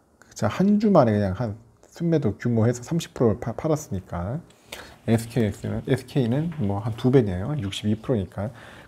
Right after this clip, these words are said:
엄청나게 폭탄 투하한 거예요. 뭐, 얘들 막, 응? 집중으로.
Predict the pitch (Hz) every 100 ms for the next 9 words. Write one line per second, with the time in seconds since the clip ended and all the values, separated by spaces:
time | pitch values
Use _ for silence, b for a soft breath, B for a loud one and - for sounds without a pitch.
0 | _ 117 143 170 196 185 139 - - 190
1 | 143 - 180 160 214 190 101 113 113 101
2 | 101 92 90 95 117 127 - - 135 101
3 | 92 117